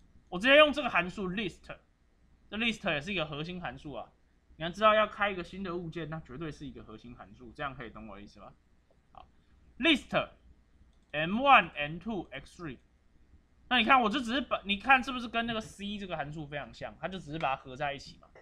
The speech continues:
只是是以 list 的格式把它合在一起。我们来看一下L one长什么样子。现在我们把L oneprint出来，你看到了吗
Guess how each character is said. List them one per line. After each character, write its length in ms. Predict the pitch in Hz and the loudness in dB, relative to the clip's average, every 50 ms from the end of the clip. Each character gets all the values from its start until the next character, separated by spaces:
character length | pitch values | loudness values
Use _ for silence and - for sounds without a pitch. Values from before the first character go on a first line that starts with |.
| - _ _ - - - _ _ _ _ _ | -20 _ _ -20 -20 -18 _ _ _ _ _
只 100 | 156 156 | -10 -8
是 140 | 180 226 220 | -6 -6 -6
是 160 | 247 247 196 | -4 -6 -6
以 160 | 151 131 135 | -6 -6 -4
list 420 | 160 208 233 190 - - - 147 | -2 -2 -2 -2 -4 -8 -10 -12
的 100 | 127 127 120 | -12 -10 -12
格 200 | - - 120 123 | -14 -14 -14 -14
式 220 | 127 - - 156 120 | -14 -12 -12 -12 -12
把 100 | 110 110 | -8 -10
它 120 | 117 120 | -10 -10
合 160 | - 107 107 | -10 -14 -16
在 180 | 107 120 113 113 | -12 -10 -10 -10
一 60 | 110 | -12
起。 180 | - - - - _ _ _ - - - - - - _ _ _ | -14 -18 -20 -20 _ _ _ -20 -20 -20 -20 -20 -20 _ _ _
我 80 | _ 135 | _ -2
们 60 | 147 | 0
来 100 | 151 156 | 0 2
看 180 | 160 190 170 151 | 4 2 2 2
一 40 | 143 | 2
下 160 | - 165 147 | -2 -2 -2
L 180 | - 120 117 | -2 -4 -4
one 220 | 120 143 147 131 117 | -2 -2 -2 -2 -4
长 160 | 117 117 123 | -8 -12 -14
什 100 | - 107 | -14 -14
么 60 | 104 | -12
样 180 | 113 110 110 104 | -12 -12 -12 -14
子。 100 | - - _ _ | -18 -20 _ _
现 160 | - - 208 | -4 0 4
在 80 | 208 214 | 6 8
我 100 | 202 170 | 8 6
们 100 | 156 151 | 4 2
把 140 | 151 131 98 - | 0 0 0 -2
L 140 | 147 139 135 | -6 -4 0
oneprint 580 | 147 180 185 165 151 - 156 170 165 151 131 117 | 2 2 2 2 0 -4 -6 -4 -4 -6 -6 -8
出 160 | - 139 139 | -10 -10 -8
来， 220 | 127 98 82 - - _ _ - | -8 -8 -8 -12 -18 _ _ -20
你 80 | 127 | -2
看 160 | - 190 185 | 0 2 4
到 120 | 185 180 170 | 6 6 6
了 60 | 160 | 6
吗 220 | 147 143 147 151 | 4 2 0 -4